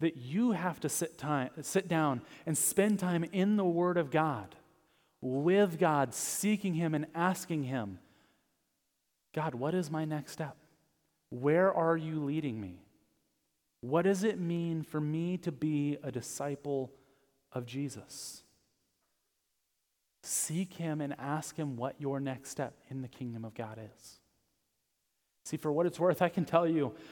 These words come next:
that following the Holy Spirit is terrifying. But it is also the best thing that you ever can or will do.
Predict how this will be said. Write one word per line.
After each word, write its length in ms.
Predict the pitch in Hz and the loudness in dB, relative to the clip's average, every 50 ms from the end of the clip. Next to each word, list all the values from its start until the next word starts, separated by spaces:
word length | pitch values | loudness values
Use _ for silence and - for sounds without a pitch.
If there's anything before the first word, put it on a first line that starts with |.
| - - | -12 -4
that 80 | - 147 | -4 -4
following 420 | 139 - 165 170 165 180 175 175 | 4 4 4 6 6 4 4 4
the 60 | 165 135 | 2 2
Holy 200 | 143 170 165 147 | 2 2 2 0
Spirit 380 | - - - 165 170 175 180 - - - - - - - | -2 0 2 4 4 4 2 0 -12 -20 -20 -14 -4 -4
is 160 | 147 127 - - - - | -2 -2 -2 -8 -12 -16
terrifying. 760 | - - - - 143 131 113 - - 117 101 92 87 98 101 - _ _ _ _ _ _ _ _ _ _ _ _ _ _ _ _ _ _ _ _ _ _ _ _ _ _ _ _ _ _ _ _ _ _ _ | -16 -8 -2 0 2 2 2 2 0 -2 -2 -2 -8 -14 -16 -18 _ _ _ _ _ _ _ _ _ _ _ _ _ _ _ _ _ _ _ _ _ _ _ _ _ _ _ _ _ _ _ _ _ _ _
But 80 | - 143 | 0 2
it 60 | 151 | 2
is 100 | 147 120 | 2 2
also 480 | - - 147 156 180 170 - - 175 165 | 0 0 4 2 2 2 2 -2 -2 -2
the 180 | 139 156 143 120 113 113 - _ _ - | -2 -4 -6 -6 -8 -14 -18 _ _ -2
best 400 | 156 156 170 160 - - - - - _ _ _ _ | 0 0 0 -2 -4 -10 -12 -14 -20 _ _ _ _
thing 320 | - 151 143 139 135 131 120 | 0 0 2 2 0 0 -2
that 200 | 117 113 - - | -2 -4 -2 -6
you 120 | 143 - - | -6 -6 -4
ever 300 | 139 139 135 139 127 104 | -4 -6 -4 -4 -6 -6
can 560 | - - - 147 143 147 151 151 151 151 143 - - - _ _ _ | -8 -10 -6 -4 -2 -2 -2 -2 -2 -4 -8 -10 -16 -20 _ _ _
or 200 | 139 127 113 110 | 0 0 0 0
will 280 | 104 113 123 120 113 | 0 -4 -2 -2 -4
do. 240 | 107 101 113 98 90 | -4 -4 -6 -6 -6